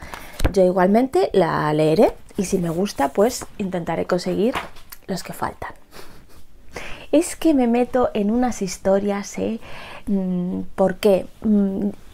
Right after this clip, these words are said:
por eso a mí las historias me gustan autoconclusivas. O que si son una serie sea cortita, que ya esté cerrada y ya. Estas cosas no. Vale, sigo con un cómic que me ha regalado mi hermano estas navidades, que es Nemo de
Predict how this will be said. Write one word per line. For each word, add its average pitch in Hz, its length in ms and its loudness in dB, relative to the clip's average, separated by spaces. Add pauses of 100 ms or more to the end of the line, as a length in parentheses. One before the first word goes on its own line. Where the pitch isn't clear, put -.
(240)
por 233 160 4
eso 349 280 4
a 311 60 0
mí 294 160 4
las 269 180 0
historias 247 380 0
me 214 80 0
gustan 262 480 0
autoconclusivas. 180 1000 -2 (400)
O 196 120 4
que 196 160 0
si 185 140 -6
son 269 280 2 (100)
una 269 240 4
serie 254 300 0
sea 269 220 0
cortita, 233 540 0
que 202 100 0
ya 190 80 2
esté 220 200 -2
cerrada 226 600 0
y 170 160 -4
ya. - 240 2 (1040)
Estas - 260 -8
cosas 240 320 0
no. 151 180 -4 (380)
Vale, 175 320 2
sigo 233 320 4
con 240 160 4
un 233 120 2
cómic 233 360 4
que 185 140 4
me 170 100 2
ha 170 60 4
regalado 190 600 4
mi 180 180 2
hermano 165 420 2
estas 180 240 0
navidades, 269 560 6
que 254 220 4
es 262 220 -2
Nemo 233 500 4
de 220 300 4